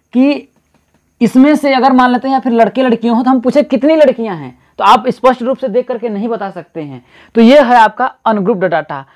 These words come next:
अब इसको अगर हम ग्रुपिंग करें तो हम, जैसे देखिए, इसको दो भागों में बांट दें, शादीशुदा इधर कर दिए और जो शादीशुदा नहीं है उनको इधर कर दिए, तो इसको देख करके हम तुरंत क्या करते हैं? निष्कर्ष निकाल सकते हैं। जैसे अगला जो आपका टॉपिक है, देखिए, बारंबारता बंटन,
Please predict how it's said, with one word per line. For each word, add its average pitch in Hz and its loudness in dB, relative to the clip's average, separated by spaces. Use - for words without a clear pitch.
अब 311 4
इसको 320 -2
अगर 330 2
हम 277 -2
ग्रुपिंग 269 -2
करें 269 -4
तो 254 -10
हम, 262 -10
जैसे 226 -6
देखिए, 269 -8
इसको 262 -10
दो 262 -6
भागों 233 -6
में 269 -2
बांट 262 0
दें, 247 -4
शादीशुदा 233 0
इधर 247 0
कर 269 -4
दिए 269 -4
और 226 -2
जो 202 -2
शादीशुदा 214 -6
नहीं 214 -2
है 214 -4
उनको 202 -6
इधर 214 -4
कर 220 -4
दिए, 214 -6
तो - -14
इसको 214 -2
देख 254 2
करके 269 -2
हम 240 2
तुरंत 247 -2
क्या 262 -6
करते 240 -6
हैं? 190 -6
निष्कर्ष 190 -4
निकाल 226 4
सकते 208 -8
हैं। 185 -6
जैसे 220 0
अगला 254 4
जो 277 2
आपका 247 0
टॉपिक 220 -4
है, 233 -6
देखिए, 214 -2
बारंबारता 202 2
बंटन, 202 -6